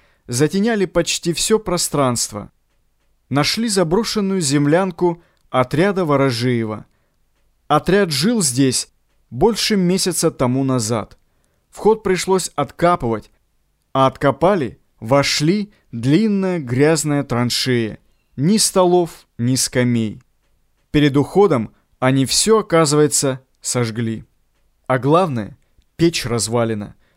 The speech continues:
Хорошо у нас были свои печники. Гриша Булаш уже через час затопил, а через полчаса в землянке было жарко. Но, пожалуй,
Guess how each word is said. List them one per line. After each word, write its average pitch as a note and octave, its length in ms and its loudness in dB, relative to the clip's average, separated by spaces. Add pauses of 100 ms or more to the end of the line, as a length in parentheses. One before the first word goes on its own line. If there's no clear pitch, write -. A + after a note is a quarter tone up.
(120)
Хорошо E3+ 440 0
у G#3+ 40 -4
нас G3 220 -2
были D#3 240 0
свои C#3+ 380 0
печники. A2+ 760 -8 (600)
Гриша D3+ 400 0
Булаш C#3 480 0 (260)
уже G3 240 0
через F#3 300 -2
час - 640 0
затопил, A#2+ 800 -4 (260)
а B2+ 120 0
через C3+ 300 -2
полчаса G3+ 640 -2 (240)
в A#2+ 60 -10
землянке D3 600 0
было B2+ 520 -2 (120)
жарко. A2+ 600 -6 (580)
Но, B2+ 160 -4
пожалуй, F#3+ 560 0